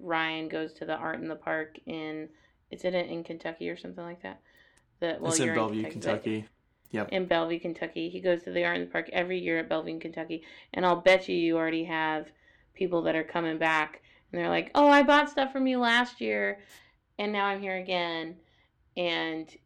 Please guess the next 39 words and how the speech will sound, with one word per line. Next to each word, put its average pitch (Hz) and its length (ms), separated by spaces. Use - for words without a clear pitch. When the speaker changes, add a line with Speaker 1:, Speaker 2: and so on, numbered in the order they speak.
Speaker 1:
you 185 140
know, 160 140
if 160 240
you 160 100
remember 175 440
Speaker 2:
Right. - 100
Speaker 1:
them, 156 280
that's 160 220
even 160 360
a 170 100
super 214 320
pro. 160 320
But 165 360
they, 185 200
you 190 260
create 196 420
these 196 220
people 208 480
that 175 180
you 170 120
almost 180 480
have 170 220
this 165 220
tiny 185 400
little 170 520
relationship 180 800
with, 165 300
and 196 160
they 202 160
will 196 200
buy 180 300
from 185 240
you 165 220
for 170 140
years 175 500
and 170 100
years 165 260
and 165 140
years. 143 340